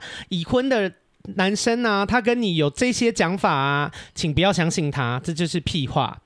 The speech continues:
他们会说什么呢？“我的婚姻关系不快乐，我老婆不懂我，小孩什么不孝顺还是什么的，只有你懂我。有一天我会跟他离婚，当初是因为年轻不懂事，有小孩了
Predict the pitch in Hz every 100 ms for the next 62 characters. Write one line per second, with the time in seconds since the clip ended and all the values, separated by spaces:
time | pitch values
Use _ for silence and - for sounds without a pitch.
0 | _ - 262 247 269 254 254 208 156 160
1 | 170 175 - - - - - 202 202 226
2 | 247 247 247 233 233 - 226 202 175 -
3 | 214 170 175 175 131 - - - - -
4 | _ _ 190 240 240 170 143 156 151 208
5 | 170 143 156 160 127 117 - _ - 170
6 | 147 170 160 165 151 147 165 - 214 180
7 | 226 175 151 151 185 143 120 117 127 120
8 | 123 147 - - 226 254 240 240 220 156
9 | 156 151 190 180 139 117 175 175 220 247
10 | 190 214 208 208 208 196 156 156 175 165
11 | 180 220 233 240 208 226 233 214 170 185
12 | 202 208 214 180 131 139 208 160 - -
13 | - 202 208 185 139 147 135 143 139